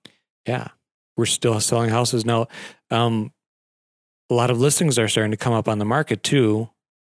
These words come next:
from other firms in the area. Um, the, the drought seems to be lifting. So you, if you're a buyer, you know, get back to your bank and make sure you're requalified.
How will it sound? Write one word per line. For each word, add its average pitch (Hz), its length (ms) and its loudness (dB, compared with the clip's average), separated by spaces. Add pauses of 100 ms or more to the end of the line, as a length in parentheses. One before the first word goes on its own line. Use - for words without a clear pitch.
(200)
from 113 300 -4 (180)
other 135 180 2
firms 104 580 -2 (140)
in 113 80 -2
the 110 140 0
area. 98 400 -2 (760)
Um, 101 400 -4 (100)
the, 117 260 -2 (800)
the 117 60 0
drought 117 400 0
seems 127 340 0
to - 80 -8
be 117 120 0
lifting. 131 500 0
So 113 360 -2 (300)
you, 120 380 2
if 113 220 -4
you're 117 140 2
a 110 60 0
buyer, 113 400 0
you 143 120 -2
know, 120 120 0
get 110 180 -4
back 113 160 0
to - 120 -4
your 113 80 2
bank 117 240 0
and 117 100 0
make 113 180 -2
sure - 200 0
you're 113 220 2
requalified. 120 760 0